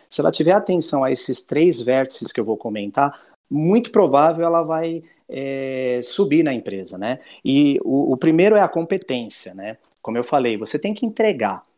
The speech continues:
né? Você tá fazendo o seu trabalho, não adianta você ser o cara mais legal do mundo e não realizar a tarefa. Tem que realizar a tarefa, né? Se possível, né, entregar mais do que o teu gestor e-, espera, né? O segundo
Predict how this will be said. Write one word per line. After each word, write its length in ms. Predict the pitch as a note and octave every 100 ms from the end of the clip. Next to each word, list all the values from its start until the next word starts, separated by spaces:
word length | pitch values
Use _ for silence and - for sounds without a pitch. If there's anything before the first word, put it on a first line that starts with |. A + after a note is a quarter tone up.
| -
né? 160 | G#2 G#2+
Você 180 | -
tá 120 | A#2 D#3
fazendo 220 | D3+ E3
o 40 |
seu 160 | D#3 D#3+
trabalho, 500 | D3+ A#2+ B2 D3 E3
não 80 | F#3
adianta 440 | E3+ D#3 E3+ D#3
você 420 | C3 - C3 A2+ - -
ser 160 | -
o 80 | A#2+
cara 180 | B2+ A#2+
mais 260 | A#2+ E3+ E3+
legal 340 | D3+ C3 B2+
do 100 | B2
mundo 420 | A#2 D3 E3+ F#3+ - -
e 80 | G3
não 140 | F3
realizar 460 | E3+ F3 E3+ C#3+ D3
a 40 |
tarefa. 460 | E3 D#3 A2+ G2+ -
Tem 260 | - D3
que 140 | F3 C#3+
realizar 440 | D3+ C#3+ B2 B2
a 40 |
tarefa, 500 | C3 C#3 G#2+ G2 -
né? 140 | G2+ G#2+ -
Se 180 | - F#3+
possível, 880 | F#3+ F#3+ - - F#3+ F#3 G3 G#3 G#3 _ _ -
né, 340 | A2+ A#2+ D#3 -
entregar 460 | C3 C3 D3 D3+ D#3+
mais 320 | C#3 D#3 F3+
do 100 | F3
que 100 | E3+
o 40 |
teu 180 | D#3+ E3
gestor 400 | D3+ D3+ - D#3
e-, 140 | D#3+ D#3+
espera, 680 | - - - - G#2 F#2 F#2
né? 200 | G#2 B2+ - _ -
O 80 | C#3
segundo 720 | - D#3 E3 A3+ F#3+ A#2+